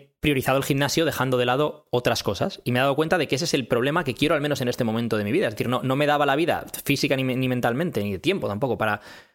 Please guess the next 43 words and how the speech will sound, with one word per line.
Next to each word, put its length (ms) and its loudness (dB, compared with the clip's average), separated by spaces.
darle 380 0
caña 240 2
al 80 2
gimnasio 400 0
y 60 2
a 20 0
la 60 2
vez 120 2
darle 260 2
caña 280 2
al 80 2
boxeo 280 2
o 40 4
al 60 0
muay 140 0
thai 180 2
y 20 0
a 60 0
la 100 2
vez 100 2
darle 240 2
caña 220 2
a 40 2
no 80 0
sé 100 -2
qué. 120 -6
Y, 380 -4
y 140 -4
me 160 0
ponía 260 0
un 60 0
montón 300 0
de 180 -2
checkpoints 640 -2
de 100 0
cosas 180 -4
que 80 2
tenía 160 -2
que 80 0
hacer, 220 2
en, 160 -2
en 140 -4
que 340 -2